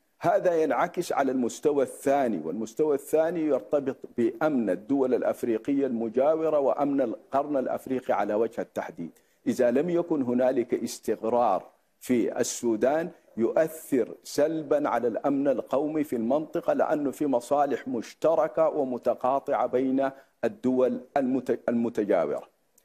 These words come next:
على المستوى الثالث هو فيما يختص بالهجرة إلى أوروبا، لأنه قوات حرس الحدود الموجودة في السودان كانت إلى حد كبير، أو قوات الدعم السريع بتفتكر نفسها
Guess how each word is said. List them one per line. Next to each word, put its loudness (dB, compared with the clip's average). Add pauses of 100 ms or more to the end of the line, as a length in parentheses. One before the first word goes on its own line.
(340)
على 2
المستوى 0
الثالث 0
هو 4
فيما 2
يختص 0
بالهجرة 0
إلى 2
أوروبا، 0 (600)
لأنه 0 (160)
قوات 2
حرس 0
الحدود -2
الموجودة -2
في -6
السودان -2
كانت 0
إلى 2
حد 0
كبير، -2
أو 2
قوات 0
الدعم -4
السريع -2
بتفتكر -6
نفسها -2